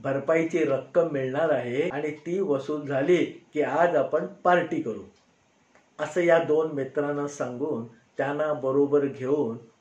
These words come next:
मोठ्या फुशारकी मारत हे दत्तात्रय धांडे त्या विमा कंपनीच्या ऑफिसमध्ये दाखल झाले. दत्तात्रय धांडेनं आपल्या ऑफिसमध्ये बघितल्यावर तो जो कोण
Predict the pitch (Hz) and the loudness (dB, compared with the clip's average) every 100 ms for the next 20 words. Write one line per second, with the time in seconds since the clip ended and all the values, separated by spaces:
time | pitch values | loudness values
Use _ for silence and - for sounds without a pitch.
0 | - 139 139 180 170 170 - 120 120 147 | -6 -4 -4 -2 -2 -2 -6 -10 -2 2
1 | 147 143 139 131 123 117 135 131 117 - | 2 0 -4 -4 -6 -4 0 0 -4 -10
2 | - _ _ 151 143 147 - - 175 175 | -20 _ _ 0 2 0 -4 -2 -2 -2
3 | - 165 160 131 127 131 180 175 165 170 | -4 -4 -4 -8 -4 -2 -2 0 0 0
4 | 131 127 151 170 135 120 135 135 131 165 | -2 -2 -2 -2 -6 -2 -2 -4 -4 -4
5 | 180 - 123 - 175 - 117 175 - - | -4 -4 -6 -4 -4 -4 -8 -4 -2 -4
6 | 110 101 87 85 _ _ _ _ _ _ | -6 -14 -16 -20 _ _ _ _ _ _
7 | _ _ _ _ _ - 131 151 151 - | _ _ _ _ _ -14 0 2 2 4
8 | 208 202 208 208 180 139 143 151 160 156 | 4 6 2 2 2 -2 0 0 0 0
9 | 131 95 - _ _ 143 143 160 180 185 | -4 -8 -16 _ _ -4 -2 0 0 2
10 | 135 - 165 165 143 131 143 143 127 117 | -2 -2 -6 -6 -6 2 4 4 0 -6
11 | 127 - 123 113 117 95 - _ _ _ | -10 -4 -4 -2 -6 -8 -16 _ _ _
12 | _ _ _ _ _ 156 175 165 170 165 | _ _ _ _ _ 0 2 2 2 0
13 | 165 160 151 | 2 4 4